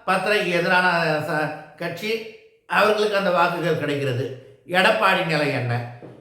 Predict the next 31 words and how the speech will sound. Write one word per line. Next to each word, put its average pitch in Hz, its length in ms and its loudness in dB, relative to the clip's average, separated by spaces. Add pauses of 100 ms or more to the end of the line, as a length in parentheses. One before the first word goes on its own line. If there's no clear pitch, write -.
எப்படி 196 380 2
பார்த்தாலும் 220 580 0
எடப்பாடி 208 480 0
நிலைமை 190 440 -2
விக்கிரவாண்டி 196 440 0
தேர்தல்ல 175 420 -2 (600)
பெரிய 233 400 2
கஷ்டத்தை 208 420 -2
நோக்கி 202 300 0
வன்னியர் 190 460 0
பெல்ட்ல 180 440 -2
போகுது 180 300 0
என்பதுதான் 170 480 0
காட்டுகிறது. 143 800 0 (340)
இனி 233 560 -4 (840)
வன்னியர் 196 520 2
வெர்சஸ் 190 360 0
அந்நியர்ல 190 480 0 (580)
பாமக 208 580 4
கூட 185 160 0
கூட்டணி 190 360 -2
பி 185 220 -2
ஜே 185 100 -6
பி 185 140 -4
எந்த 180 220 -2
கட்சி 170 180 -2
இருந்தாலும் 180 340 0
அந்த 170 200 0
லிங்க்ல 175 320 -2
இருக்கும். 170 240 0
அவங்களுடைய 170 520 0